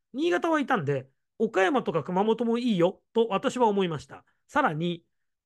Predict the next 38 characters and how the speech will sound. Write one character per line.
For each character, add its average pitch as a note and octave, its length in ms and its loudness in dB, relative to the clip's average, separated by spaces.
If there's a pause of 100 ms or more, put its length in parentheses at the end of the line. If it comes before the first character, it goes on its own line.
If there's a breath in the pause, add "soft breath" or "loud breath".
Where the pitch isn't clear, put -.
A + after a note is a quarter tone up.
北 G3+ 260 4
大、 D#4+ 220 4
東 C#4 340 4
北 C#4 80 0
大、 C4 180 4
阪 C#4+ 300 4
大、 C4+ 260 0
九 A#3+ 220 -4
大 A3+ 240 -2
に、 G#3 280 -8 (380)
え D#3+ 340 0
ー、 - 40 -20
筑 B3 200 -2
波、 E3 180 0 (360)
一 D4+ 160 -2
橋、 A3+ 80 -6 (320)
お A3 140 4
茶 D#4 120 2
女、 C#4 120 0
電 C#4+ 220 0
通 - 180 -8
受 D#3+ 220 -6
か A3+ 80 2
っ A3 80 -4
て F3+ 100 0
る。 B2 200 -6 (600)
も G3+ 500 6 (500)
う、 - 20 -4
こ G#3 120 4
こ E4 100 2
だ F#4 60 4
っ F#4 120 -2
た C#3 140 -4
ら、 C3+ 280 0 (400)
お A3 100 2
そ B3+ 140 4
ら D#3+ 120 2
く、 D3+ 320 2